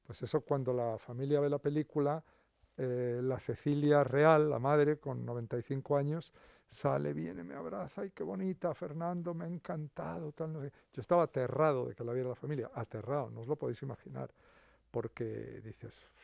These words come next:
"Es que es su vida, ¿cómo? No, no les va a gustar a ninguno, porque, eh, no son ellos, ni es su casa, ni es el de esto, ni es lo otro".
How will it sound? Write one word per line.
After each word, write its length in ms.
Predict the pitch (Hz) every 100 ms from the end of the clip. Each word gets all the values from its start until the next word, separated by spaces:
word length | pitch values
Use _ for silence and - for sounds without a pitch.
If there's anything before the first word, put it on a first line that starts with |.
| - -
"Es 100 | -
que 120 | 123
es 60 |
su 200 | - - -
vida, 340 | 139 196 -
¿cómo? 320 | - 123 135 - _ _ _ _ _
No, 220 | 123 123 - - 113
no 100 | 135
les 160 | 160
va 60 | 160
a 40 |
gustar 380 | 147 117 - 143
a 60 | 131
ninguno, 520 | 113 98 107 202 226
porque, 500 | - 117 - 110 104 _ _ _ _ _
eh, 260 | - 120 123
no 120 | 117
son 240 | 139 143 127
ellos, 420 | 156 170 208 185
ni 100 | 151
es 100 | 147
su 160 | - -
casa, 400 | 156 170 190 208
ni 140 | 165
es 120 | 156
el 160 | 139 135
de 100 | 165
esto, 220 | - 202
ni 100 | 190
es 80 | 143
lo 100 | 151
otro". 220 | 175 135